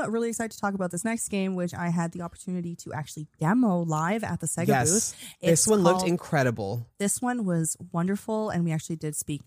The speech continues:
Speaker 1: to the developer, um,
Speaker 2: Mm-hmm.
Speaker 1: um, from Amplitude Studio. So the game is Endless Dungeon.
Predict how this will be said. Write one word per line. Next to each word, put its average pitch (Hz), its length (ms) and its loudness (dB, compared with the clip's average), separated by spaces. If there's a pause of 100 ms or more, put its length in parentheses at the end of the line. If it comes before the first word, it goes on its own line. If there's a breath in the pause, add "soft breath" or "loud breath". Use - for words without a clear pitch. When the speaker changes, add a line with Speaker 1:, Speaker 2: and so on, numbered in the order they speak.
(100)
Speaker 1:
to 151 200 -4
the 151 200 -10
developer, 233 920 -4
um, 135 180 0
Speaker 2:
Mm-hmm. 123 400 -2
Speaker 1:
um, 175 180 0
from 175 360 -2
Amplitude 170 380 -6
Studio. 180 240 0
So 233 140 0
the 226 80 -4
game 226 180 -4
is 339 160 0
Endless 247 280 -2
Dungeon. 165 440 -2